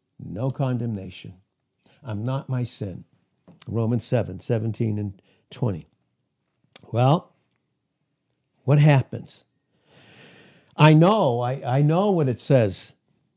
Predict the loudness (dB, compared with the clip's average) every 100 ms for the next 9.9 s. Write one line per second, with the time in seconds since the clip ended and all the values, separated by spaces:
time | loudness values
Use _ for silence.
0 | -4 2 6 6 6 4 2 0 2 2
1 | 2 2 0 2 2 4 0 2 2 2
2 | 0 -2 -2 -6 -12 _ _ _ 2 6
3 | 8 10 8 6 6 6 6 6 2 2
4 | 0 0 0 2 0 0 0 0 -2 -8
5 | _ _ _ _ _ _ _ 4 8 8
6 | 8 6 6 6 6 4 0 0 2 2
7 | 2 0 0 -4 -4 -4 -6 -4 -6 -8
8 | -10 -2 2 4 4 2 2 2 2 0
9 | -2 -2 0 0 0 0 0 -2